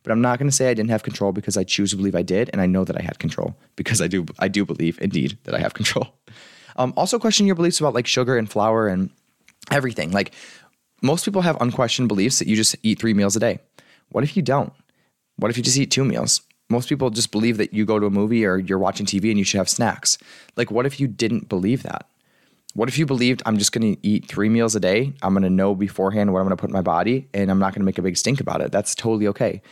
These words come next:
What if you believed that food actually wasn't entertainment? Like, a lot of us, we totally don't believe that. And we, you might tell me you don't believe it, but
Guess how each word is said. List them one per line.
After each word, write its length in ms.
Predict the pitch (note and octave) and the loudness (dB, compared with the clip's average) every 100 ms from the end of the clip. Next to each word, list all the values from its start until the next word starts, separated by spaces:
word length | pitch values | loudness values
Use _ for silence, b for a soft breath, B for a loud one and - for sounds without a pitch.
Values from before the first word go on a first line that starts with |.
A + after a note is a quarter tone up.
| B B | B B
What 100 | A#2+ | -4
if 100 | C#3 | 0
you 80 | F3 | 0
believed 280 | D3 C#3 - | 0 0 -2
that 120 | - | -4
food 220 | C3+ B2+ | 0 0
actually 260 | A2 - G2+ | 0 0 0
wasn't 260 | G2+ G2 | -2 -2
entertainment? 600 | G#2 F#2+ - G#2+ E2 - _ _ _ _ _ _ _ _ - | -2 -2 0 0 0 -4 _ _ _ _ _ _ _ _ -6
Like, 180 | A2+ A2 | -6 -2
a 60 | A#2 | 0
lot 160 | G#2+ | 0
of 100 | A#2+ | 0
us, 160 | B2 - | -2 -2
we 140 | A2+ | -4
totally 380 | - A2+ G#2+ G#2 | -2 -2 0 0
don't 240 | G2+ G2 | 0 -2
believe 260 | - F#2 G#2+ | 0 -2 0
that. 220 | E2+ - | 0 -2
And 120 | G2 | 0
we, 200 | G2+ G2 - - | 0 0 -6 -6
you 180 | A2+ A2+ | -2 0
might 180 | B2 | 2
tell 140 | G2 D#3 | 2 2
me 100 | D3+ | 2
you 140 | G#2+ | 2
don't 180 | F2+ F#2 | 0 -2
believe 240 | - F#2+ | 0 -2
it, 80 | F2+ | -2
but 240 | E2+ F2+ | -2 -2